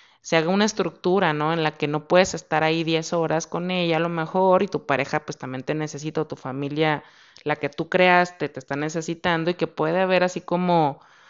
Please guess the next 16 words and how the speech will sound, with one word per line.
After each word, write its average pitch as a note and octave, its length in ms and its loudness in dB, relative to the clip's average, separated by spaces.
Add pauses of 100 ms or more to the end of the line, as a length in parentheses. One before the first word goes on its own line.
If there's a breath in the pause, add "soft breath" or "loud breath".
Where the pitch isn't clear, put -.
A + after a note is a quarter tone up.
(320 soft breath)
como G3 200 2
estas B3+ 240 6
rencillas G#3+ 640 4
de D#3 80 4
decir, D#3 260 2
"¿Sabes F3+ 240 0
qué? - 100 -4
Pues, - 220 -8
también D#3+ 640 -2
ponte D#3 260 -2
las F#3+ 200 0
pilas, A#3 440 4
no G3+ 200 -4
puede F3 140 4
estar F3+ 260 -2
así, A3 520 0